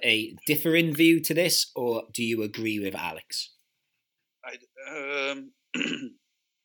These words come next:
Speaker 2: I don't agree with it. Let them compete till death. Um, I think it's,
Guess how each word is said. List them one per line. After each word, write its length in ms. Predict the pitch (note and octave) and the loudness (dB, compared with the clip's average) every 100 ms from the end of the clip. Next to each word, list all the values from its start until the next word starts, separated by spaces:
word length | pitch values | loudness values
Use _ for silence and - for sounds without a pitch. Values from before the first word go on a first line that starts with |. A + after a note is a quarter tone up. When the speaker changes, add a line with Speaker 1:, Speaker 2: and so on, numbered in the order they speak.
| _ _ _ _ _ _ - | _ _ _ _ _ _ 2
Speaker 2:
I 120 | F#3 | 4
don't 200 | G3 F3+ | 4 0
agree 240 | D3 B2+ A2+ | -6 -8 -6
with 180 | A2 G2+ | -6 -8
it. 120 | G2 _ _ _ - - - - - - - | -10 _ _ _ -20 -18 -18 -20 -20 -20 0
Let 200 | F3 F3 | 0 2
them 260 | E3+ D#3+ - | 0 0 -2
compete 440 | - C#3+ - E3+ - | 0 0 2 0 4
till 140 | C#3+ | 4
death. 340 | B2+ A2 F#2+ - _ _ _ _ - | 8 6 4 -6 _ _ _ _ -8
Um, 640 | A#2+ A#2+ B2 B2 B2 A#2+ - _ _ _ _ _ - _ _ _ _ _ _ _ - | -4 0 4 4 4 0 -8 _ _ _ _ _ -20 _ _ _ _ _ _ _ 6
I 140 | E3 | 6
think 340 | E3+ F#3 F3+ | 8 6 6
it's, 200 | F3 F3 | 4 2